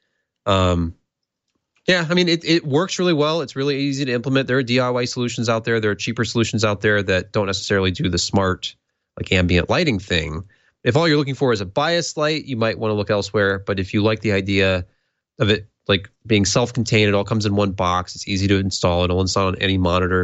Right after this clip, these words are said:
It just uses double-sided, like, adhesive strips that actually, when I peeled them off, did not leave a huge mess. It just kinda peeled the stuff away. So it's, I was impressed by how polished the whole thing was.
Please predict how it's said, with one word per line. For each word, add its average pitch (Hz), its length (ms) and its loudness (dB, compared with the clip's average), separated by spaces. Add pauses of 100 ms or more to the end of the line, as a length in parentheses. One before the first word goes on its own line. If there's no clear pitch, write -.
It 95 60 -12
just - 200 -4
uses 92 280 2
double-sided, 90 640 0 (640)
like, 87 260 0 (180)
adhesive 101 440 2
strips - 460 0
that 87 280 0 (540)
actually, 110 320 2
when 104 100 4
I 95 60 0
peeled 107 260 0
them 104 100 2
off, 101 220 -2
did 92 140 -2
not 92 260 0
leave 104 160 0
a 101 60 0
huge 98 260 0
mess. 95 340 0
It 95 40 -6
just 85 100 -6
kinda 87 200 -2
peeled 90 260 0
the 90 60 2
stuff 90 220 0
away. 90 360 0 (720)
So 104 360 0
it's, - 540 -4 (1080)
I 127 80 4
was 147 200 2
impressed 143 520 0
by 120 160 0
how 113 500 0 (200)
polished 117 680 -2
the 101 80 -2
whole 92 160 2
thing 82 240 -2
was. 80 480 0